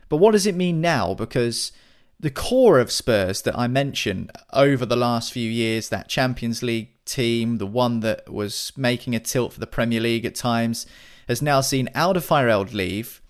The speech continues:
Danny Rose is gone, Eric Lamella's left this summer, Ha-, uh, Christian Eriksen went last season, or a couple of seasons ago, and possibly Harry Kane could even go in the next month or so. Heung-min Son signed a new deal, which is positive, but in terms of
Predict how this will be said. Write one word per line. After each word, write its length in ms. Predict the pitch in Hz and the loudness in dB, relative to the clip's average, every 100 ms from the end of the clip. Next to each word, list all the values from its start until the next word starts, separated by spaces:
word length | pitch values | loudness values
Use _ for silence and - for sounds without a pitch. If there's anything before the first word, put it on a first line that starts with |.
| _ _ - | _ _ -2
Danny 280 | 151 196 | 0 4
Rose 340 | 190 135 120 110 | 6 6 4 0
is 160 | 95 | -6
gone, 440 | - 101 98 135 156 | -6 -6 -4 -6 -6
Eric 280 | 151 175 170 | -2 -2 -2
Lamella's 480 | 156 151 143 123 113 | -2 2 2 2 0
left 260 | 110 - | -2 -2
this 160 | 104 98 | -8 -6
summer, 420 | - 104 98 123 131 - | -4 -2 -2 -2 -4 -8
Ha-, 120 | - - | -10 -4
uh, 160 | 135 117 | -2 -2
Christian 420 | - 190 196 175 | -2 -2 0 0
Eriksen 400 | 147 - - 123 | 0 0 -4 0
went 240 | 127 113 | 0 0
last 400 | 113 123 117 - | 0 0 0 -4
season, 560 | - 107 104 - 117 135 | -4 -4 -6 -6 -8 -8
or 140 | 104 | -8
a 40 | 110 | -6
couple 260 | 151 143 | -6 -4
of 60 | 120 | -6
seasons 360 | - 110 104 98 | -4 -6 -6 -8
ago, 320 | 101 95 113 - - - - | -8 -8 -8 -10 -20 -20 -6
and 160 | 139 | -2
possibly 640 | - 220 - 151 117 113 - | 0 0 0 -2 -2 -4 -6
Harry 340 | - 202 202 160 | -4 0 0 0
Kane 340 | - 196 208 | -2 0 0
could 160 | 160 131 | 0 -2
even 300 | 104 110 101 | -2 -6 -4
go 320 | 113 101 101 - - _ 160 | -4 -6 -8 -16 -20 _ -2
in 360 | 139 123 120 | 0 2 0
the 100 | 131 | 2
next 320 | 135 120 - | 2 0 -2
month 360 | 131 117 107 - | -2 -2 -2 -8
or 100 | 107 | -8
so. 380 | - 110 - - - - _ _ _ _ - | -4 -4 -4 -10 -18 -20 _ _ _ _ 0
Heung-min 380 | 208 220 214 | 2 2 2
Son 280 | 196 196 175 | 0 0 -2
signed 280 | 139 151 139 | -2 -2 0
a 60 | 135 | 0
new 160 | 127 | -2
deal, 260 | - 131 113 | -2 -2 -2
which 200 | - - | -4 -8
is 120 | 117 | -8
positive, 580 | - 139 131 131 - 123 | -2 -2 -2 -8 -10 -8
but 100 | 127 | -8
in 120 | 117 | -8
terms 380 | - 240 269 190 | -4 -2 -2 -2
of 280 | 160 139 | -4 -6